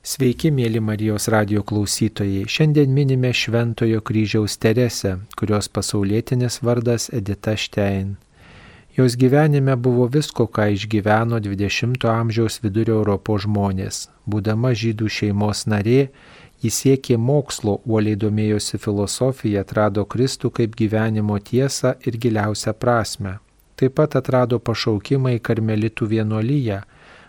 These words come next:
buvo persekiojama ir nukentėjo nuo holokausto siaubo, žuvo dujų kameroje Aušvice. Šalia kitų moterų ji yra Europos globėja, nes jai iš tiesų rūpėjo šio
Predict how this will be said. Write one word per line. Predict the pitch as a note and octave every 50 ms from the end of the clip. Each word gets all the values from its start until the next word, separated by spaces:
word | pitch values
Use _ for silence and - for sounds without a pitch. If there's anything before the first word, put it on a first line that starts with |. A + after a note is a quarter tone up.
| _ _ - G#2
buvo | G2+ G#2 G#2 G2+
persekiojama | - G#2 G#2 A2 A#2+ B2 - - B2+ A#2 - - B2 A#2+ A#2+ A#2 A#2 A#2 A2+
ir | A2+ A2+
nukentėjo | A2+ A2 - - A#2+ A2 G#2 - - C3+ C3+ C3 B2
nuo | A#2+ A#2+ A#2+
holokausto | G#2+ G#2+ A2 A2 G#2+ G#2 - - A2 A2 A2 G#2 - - - A2+
siaubo, | G#2 - - A2 G#2+ G#2 G2+ G2 F#2+ G2 G2+ F#2+ G#2 A#2 - _ _
žuvo | - F#2+ F#2 G#2 G#2+ G2 G2+ G2+
dujų | G2 F#2 A2 A#2+ B2+ B2+ C3 B2+
kameroje | - - G#2+ G2+ G#2 G#2 G#2 G#2 G#2+ G#2+ G#2 G#2 G#2+
Aušvice. | - - - G#2 G2 F#2+ F#2+ - - G#2+ G2 F#2 - - - G2+ G2 - _ _ _ _ _ - - - - _ _
Šalia | - - C3+ A#2+ B2+ B2
kitų | - - B2+ - - D3 D3+
moterų | C3+ B2 B2 B2+ C3 B2+ - - A#2+ A2 A2+ A2 G#2+ A2 - _ _ _ _ _ _ _ _ _ _ _ _ _ -
ji | A2+ G#2 G#2+ A2 A2 A#2+ - - _ _ _ -
yra | A#2 G#2+ G2+ G#2+ G#2+ A2 - _ -
Europos | A#2+ A2 G#2 G2+ A#2 B2 - - A#2 G2+ G2+
globėja, | G#2+ G#2+ G#2 G2+ F#2+ G2 G2+ G2+ G2+ G2+ G2+ G2+
nes | G2+ G2 G2 F#2+ - - G#2
jai | G#2 G2+ G2+ G#2 - -
iš | A#2 - -
tiesų | - G#2+ G#2 G2 - - A#2 A#2 B2+
rūpėjo | B2 - - B2+ B2 B2 B2 B2 A2+
šio | - - A2